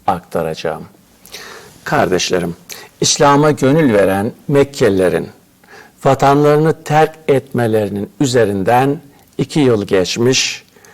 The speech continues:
aylardan Ramazan, yer Bedir, Mekke ile Medine arasında kervan yollarının kesiştiği yerde bulunan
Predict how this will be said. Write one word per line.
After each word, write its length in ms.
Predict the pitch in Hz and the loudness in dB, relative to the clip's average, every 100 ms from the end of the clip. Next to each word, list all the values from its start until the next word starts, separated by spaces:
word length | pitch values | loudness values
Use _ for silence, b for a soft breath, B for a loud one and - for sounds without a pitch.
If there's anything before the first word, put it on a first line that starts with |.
| b b b _ 127 | b b b _ 2
aylardan 840 | 139 127 120 113 127 135 143 - - _ _ _ b b - | 4 4 4 2 2 2 0 -4 -14 _ _ _ b b -6
Ramazan, 520 | 131 107 92 - 76 92 - _ _ _ _ b b b - | -2 0 -2 -2 -4 -6 -20 _ _ _ _ b b b 2
yer 460 | 139 147 151 - - _ _ _ _ _ - | 4 4 2 -4 -20 _ _ _ _ _ 0
Bedir, 580 | 110 90 87 - - - B B B B | 0 0 -8 -10 -18 -20 B B B B
Mekke 460 | 147 170 170 156 143 | 2 2 2 2 4
ile 180 | 123 120 | 4 2
Medine 460 | 117 123 170 147 | 2 2 2 2
arasında 760 | 117 110 104 110 101 123 147 160 - b b b b - | 4 2 0 -2 0 2 0 -2 -14 b b b b -2
kervan 440 | 143 131 135 165 | 0 2 4 4
yollarının 720 | 156 123 113 113 110 113 104 | 4 2 2 2 0 0 -4
kesiştiği 760 | 104 143 135 131 - - 113 104 | -2 0 0 -2 -8 -4 -2 0
yerde 420 | 110 107 101 98 | 0 0 -4 -4
bulunan 460 | 98 95 95 107 | -4 -2 -2 -2